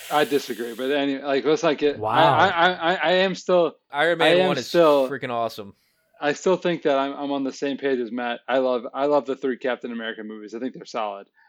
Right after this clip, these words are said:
Speaker 1: Um, I think I put those as my favorite of the, the trilogies. But the Iron Man, tr-, I,
Speaker 3: All
Speaker 1: like
Speaker 3: right, so wait, wait, wait. Can, can we do this? Peter, where are you on that? Would you agree with that?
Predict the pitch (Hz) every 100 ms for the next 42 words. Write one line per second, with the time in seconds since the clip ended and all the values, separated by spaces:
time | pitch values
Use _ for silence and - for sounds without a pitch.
0 | _ 131 127 123 117 110 110 - 120 120
1 | 139 120 123 - 120 104 107 110 107 120
2 | 113 104 110 120 110 110 110 101 _ -
3 | 117 - 127 113 110 110 107 - _ _
4 | - 135 131 _ _ _ - 127 131 160
5 | 165 123 117 - - 156 165 151 135 -
6 | 170 165 160 156 143 127 _ 143 135 -
7 | 139 135 139 139 - - - 156 139 147
8 | 127 120 117 107 101 90 104 101 113 120
9 | 123 131 135 131